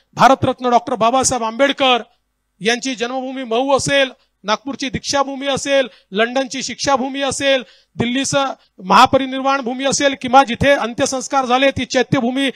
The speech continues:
महापरिनिर्वाण भूमी असेल, या प्रत्येक ठिकाणी या महामानवाच्या ज्या काही आठवणी आहेत या योग्य प्रकारे त्याचं जतन झालं पाहिजे आणि आपला स्वाभिमान जागृत राहिला पाहिजे, याकरता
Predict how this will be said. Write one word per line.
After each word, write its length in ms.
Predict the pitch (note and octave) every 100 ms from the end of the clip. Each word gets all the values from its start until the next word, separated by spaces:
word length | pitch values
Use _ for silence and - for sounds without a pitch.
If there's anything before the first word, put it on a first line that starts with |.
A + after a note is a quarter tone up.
| - -
महापरिनिर्वाण 720 | G#3 C4 C4 C4 C4 C4+ C4+
भूमी 240 | G#3 B3 C4+
असेल, 340 | - C#4+ C4+ - _ _ _ _ F3
या 180 | A3
प्रत्येक 500 | B3 - G3+ - C#4+
ठिकाणी 600 | C#4+ G#3 A#3 B3+ A#3 F#3 F#3 _ _ _
या 260 | E3 G#3 A#3
महामानवाच्या 1300 | F#3+ F3 A#3+ A#3+ G3+ G#3 G#3+ G#3 G3 A#3+ A#3+ B3 B3 _ _ C#3
ज्या 160 | F#3 G3+
काही 220 | A3+ A#3
आठवणी 440 | F3 - A3+ A3
आहेत 320 | G3 F3 G3 E3 _ _ _ _ F3+
या 320 | F#3+ A#3 C4 C4 _ _ _
योग्य 440 | C#3+ F#3 C#4 G#3+ C#4
प्रकारे 420 | A#3+ A#3 A#3 A#3
त्याचं 240 | A#3 G#3+ -
जतन 280 | F#3+ C4 B3+
झालं 260 | G3+ A3
पाहिजे 480 | A3 G3+ F3+ A#3+ C#4 - _ _
आणि 160 | F3 A3
आपला 380 | G3 - A#3 A#3
स्वाभिमान 580 | - G3+ F#3+ G#3+ D4+
जागृत 400 | C4+ A#3 A3+ B3
राहिला 240 | G#3 G3+ G#3
पाहिजे, 420 | G#3 G3 G#3 F#3 _ _ _
याकरता 520 | D#3+ A#3 B3 G#3+ B3